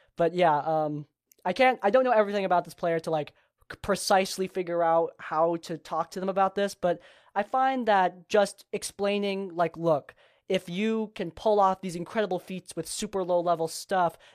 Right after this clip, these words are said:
that easily, it's gonna make the game a lot less fun." Not to say that you can't pull off creative stuff with your spells. I think that's, that's really, really cool. Like, in a game I just ran, I ran, someone used mending to, like,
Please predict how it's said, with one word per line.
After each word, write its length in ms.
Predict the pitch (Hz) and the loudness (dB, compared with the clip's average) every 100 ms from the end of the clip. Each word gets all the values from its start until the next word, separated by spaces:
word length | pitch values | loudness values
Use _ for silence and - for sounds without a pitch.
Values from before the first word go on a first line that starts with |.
| - | -2
that 300 | 175 185 170 | 4 4 4
easily, 560 | 208 196 175 165 151 - | -2 -6 -4 -2 -4 -8
it's 100 | _ | _
gonna 140 | - 214 | -2 0
make 140 | 190 | 0
the 60 | 170 | -2
game 140 | 175 | -4
a 60 | 160 | -2
lot 340 | 147 165 151 | 0 0 0
less 200 | 147 139 | -2 -6
fun." 320 | - 143 120 - | -8 -8 -10 -4
Not 140 | 247 254 | -2 0
to 60 | |
say 160 | - 220 | 0 -2
that 80 | 190 | -2
you 80 | |
can't 220 | 175 202 165 | -2 -2 0
pull 120 | 196 | 2
off 120 | 175 | 2
creative 380 | - 185 175 156 | 0 -4 -2 -4
stuff 380 | - 233 196 - - - | -2 2 2 0 -10 -8
with 160 | 185 180 | -4 -4
your 80 | 151 | -6
spells. 400 | - 247 208 165 | 0 4 4 2
I 40 | |
think 180 | 160 170 | -4 -4
that's, 180 | 160 - _ _ | -4 -6 _ _
that's 200 | - 170 | -6 -6
really, 280 | 160 190 185 | -2 2 2
really 280 | 170 170 147 | 2 -2 -2
cool. 320 | - 226 175 151 | -4 -2 0 2
Like, 240 | 156 - _ _ _ _ _ | 0 -2 _ _ _ _ _
in 80 | 190 | -6
a 60 | 180 | -2
game 200 | 175 175 | -2 0
I 60 | |
just 180 | 165 160 | -2 -4
ran, 200 | 170 175 - | -4 -4 -2
I 120 | 170 | -2
ran, 420 | 165 160 185 165 156 | -2 0 0 0 -2
someone 200 | 170 170 | -4 -4
used 160 | 160 | -4
mending 600 | 156 175 202 175 160 151 | -2 0 0 -2 -4 -4
to, 100 | 170 | -6
like, 180 | 156 147 | -8 -8